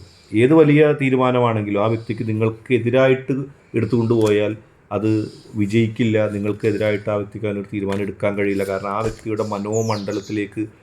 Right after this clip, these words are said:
നിങ്ങൾ വിശ്വസിക്കുന്ന ശക്തിയുടെ പ്രേരണയുണ്ടാകും. ഇനി ഏതെങ്കിലും കാരണവശാൽ ആ വ്യക്തി ആ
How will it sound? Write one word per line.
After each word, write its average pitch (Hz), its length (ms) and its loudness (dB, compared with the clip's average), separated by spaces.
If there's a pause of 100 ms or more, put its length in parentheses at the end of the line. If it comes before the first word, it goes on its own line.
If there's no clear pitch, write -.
(240)
നിങ്ങൾ 107 240 2
വിശ്വസിക്കുന്ന 117 540 0
ശക്തിയുടെ 107 480 -4
പ്രേരണയുണ്ടാകും. 98 1000 -4 (760)
ഇനി 135 140 4
ഏതെങ്കിലും 156 520 4
കാരണവശാൽ 147 720 2 (340)
ആ 131 80 0
വ്യക്തി 139 260 4
ആ 139 60 4